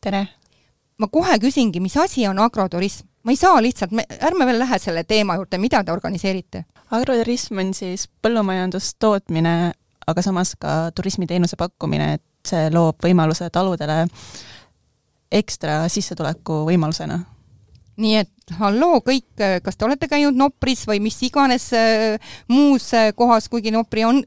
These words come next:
Speaker 2: tegelikult on talu, talu nime all. Et siis te olete kindlasti oodatud väga-väga paljudesse kohtadesse üle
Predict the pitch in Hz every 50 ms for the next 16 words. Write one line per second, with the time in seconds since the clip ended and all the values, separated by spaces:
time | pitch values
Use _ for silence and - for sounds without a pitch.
0 | _ _ _ - 220 233 269 - 403 453 403 330 269 254 214 190 - - 226 226
1 | 220 208 214 208 202 190 180 170 175 175 156 - - - - - - - - -
2 | - - - - - - - 196 190 - - 214 - 233 214 202 - - 175 214
3 | 220 214 190 - - - 190 185 190 190 208 220 226 233 214 190 - 185 170 175
4 | 190 202 202 - 202 175 185 196 - 208 170 202 202 208 208 185 - 180 - -
5 | - 180 - 208 196 - - 170 190 170 - - - 190 190 196 190 185